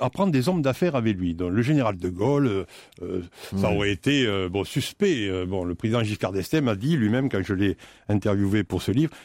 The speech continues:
Speaker 1: euh, je faisais exactement comme le général de Gaulle. Donc, euh, je, j'invitais que des officiers, des généraux, des administrateurs, tu vois, des, des,
Speaker 2: Oui, pas
Speaker 1: des
Speaker 2: du
Speaker 1: gens
Speaker 2: tout
Speaker 1: de
Speaker 2: de, pas
Speaker 1: l'administration.
Speaker 2: des gens privés,
Speaker 1: Et
Speaker 2: oui,
Speaker 1: c'est
Speaker 2: bien
Speaker 1: la
Speaker 2: sûr.
Speaker 1: première fois, voilà, que François Mitterrand, euh,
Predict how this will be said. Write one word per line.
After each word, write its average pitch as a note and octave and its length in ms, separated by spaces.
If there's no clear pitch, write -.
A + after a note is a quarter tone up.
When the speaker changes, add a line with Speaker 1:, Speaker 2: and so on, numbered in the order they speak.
Speaker 1:
euh, G2+ 80
je G2 140
faisais B2 320
exactement B2 480
comme F#2+ 180
le F#2 60
général G2+ 340
de C#3 80
Gaulle. C#3+ 260
Donc, F#2 220
euh, F#2 80
je, F2+ 240
j'invitais G#2 420
que - 160
des A2+ 160
officiers, A#2+ 360
des G#2 120
généraux, A2+ 440
des G#2 140
administrateurs, G#2 680
tu G#2+ 80
vois, G#2+ 80
des, F#2+ 160
des, F2 160
Speaker 2:
Oui, D3 140
pas D3 180
Speaker 1:
des C3+ 60
Speaker 2:
du A#2+ 40
Speaker 1:
gens D#3 100
Speaker 2:
tout E3+ 40
Speaker 1:
de - 40
Speaker 2:
de, - 20
pas B2+ 60
Speaker 1:
l'administration. C#3 360
Speaker 2:
des C3+ 60
gens B2+ 140
privés, A#2+ 320
Speaker 1:
Et - 20
Speaker 2:
oui, F3+ 80
Speaker 1:
c'est G3+ 60
Speaker 2:
bien D#3+ 80
Speaker 1:
la C#3+ 40
Speaker 2:
sûr. - 100
Speaker 1:
première G#3+ 280
fois, G3+ 240
voilà, C3+ 200
que A#2 140
François C#3 320
Mitterrand, B2+ 400
euh, A2+ 120